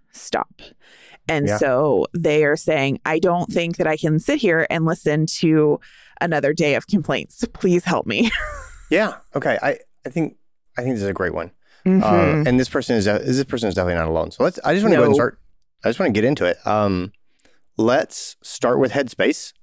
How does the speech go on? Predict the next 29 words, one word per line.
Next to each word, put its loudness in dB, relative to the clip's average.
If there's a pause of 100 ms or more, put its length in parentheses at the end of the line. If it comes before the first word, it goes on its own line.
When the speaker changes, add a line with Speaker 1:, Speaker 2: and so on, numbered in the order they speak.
(120)
Speaker 1:
Okay. -2 (260)
Speaker 2:
Uh, 0 (420)
because -2
that's -4 (100)
always 0
where 2
we 2
start. -2
So -4
we're 2
gonna 2
start -2
with -2
Headspace. -4 (420)
Um, -2 (440)
I, 0 (540)
I -8
say -2
this 0
with -2
love. 0 (540)
I 0
am 0
concerned -8 (220)
right 0
off -2
the -4
bat. -2 (300)
Um, 0